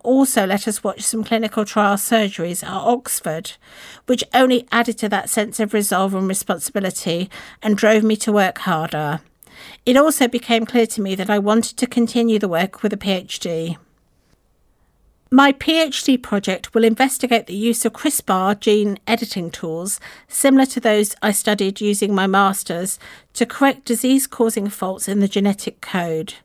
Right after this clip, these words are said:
So far, gene therapy has allowed for the replacement of faulty D N A by using a harmless virus to carry healthy copies of the affected gene into retinal cells.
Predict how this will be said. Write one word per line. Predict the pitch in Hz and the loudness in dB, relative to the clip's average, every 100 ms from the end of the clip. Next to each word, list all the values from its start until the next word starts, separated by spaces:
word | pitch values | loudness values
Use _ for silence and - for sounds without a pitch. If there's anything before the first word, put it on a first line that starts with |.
| _ _ _ - _ | _ _ _ -20 _
So | - - 311 | -2 2 4
far, | 294 233 190 175 214 - - _ | 2 0 2 2 -2 -4 -18 _
gene | 269 269 | 2 4
therapy | 269 233 214 208 220 | 4 2 2 2 0
has | 196 214 220 | 2 0 2
allowed | 214 214 226 | 2 2 0
for | - | -2
the | 220 | 0
replacement | 214 - 269 262 - 208 | 0 2 0 0 -2 -4
of | 214 - | -4 -2
faulty | 220 214 214 | -2 0 -4
D | 208 208 196 | -2 0 2
N | 190 | 2
A | 180 160 175 - - - - | 2 0 -4 -8 -18 -20 -2
by | 220 | 2
using | 220 233 240 226 | 4 4 4 0
a | |
harmless | 208 262 262 269 262 - | 0 0 4 4 4 0
virus | 190 185 175 185 | 0 2 0 -4
to | - | -8
carry | - 226 226 | -2 0 0
healthy | 214 269 269 269 | 2 0 0 -2
copies | 262 233 - 208 185 | -4 -8 -6 -8 -6
of | 202 | -6
the | 196 | -6
affected | - 190 - 190 196 | -4 -6 -6 -14 -8
gene | 175 170 175 180 - - _ - | -6 -4 -4 -8 -10 -20 _ 0
into | 240 240 - | 2 4 2
retinal | 208 196 - 202 185 | 0 -2 -4 -6 -6
cells. | - 160 156 151 151 - | -4 -2 -2 -4 -4 -6